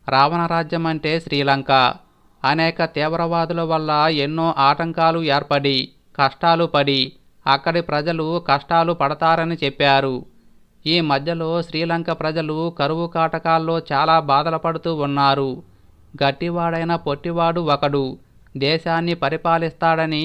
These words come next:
బ్రహ్మంగారు చెప్పారు. మన దేశాన్ని పాలించిన వాళ్ళల్లో పొట్టివాడు అయినటువంటి లాల్ బహదూర్ శాస్త్రి మన దేశానికి ఎంతో మంచి పాలన అందించారు. కపటయోగులు ఎంతోమంది వచ్చి అమాయకులైన ప్రజలను మోసం చేస్తారని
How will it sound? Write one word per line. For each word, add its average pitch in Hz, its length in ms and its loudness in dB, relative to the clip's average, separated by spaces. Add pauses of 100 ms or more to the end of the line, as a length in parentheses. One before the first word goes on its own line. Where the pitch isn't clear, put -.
(140)
బ్రహ్మంగారు 160 580 0 (100)
చెప్పారు. 143 500 2 (680)
మన 143 200 4
దేశాన్ని 165 560 -2 (120)
పాలించిన 165 500 2
వాళ్ళల్లో 139 540 2 (540)
పొట్టివాడు 170 560 0 (100)
అయినటువంటి 165 640 -2
లాల్ 151 360 4
బహదూర్ 160 440 -4
శాస్త్రి 151 440 -2 (100)
మన 160 220 0
దేశానికి 160 680 -2 (180)
ఎంతో 151 300 -4
మంచి 147 300 -4
పాలన 165 360 2
అందించారు. 143 840 0 (460)
కపటయోగులు 170 800 0 (160)
ఎంతోమంది 170 560 -2
వచ్చి 143 400 0 (380)
అమాయకులైన 170 720 0
ప్రజలను 160 500 -2
మోసం 156 420 0
చేస్తారని 156 760 0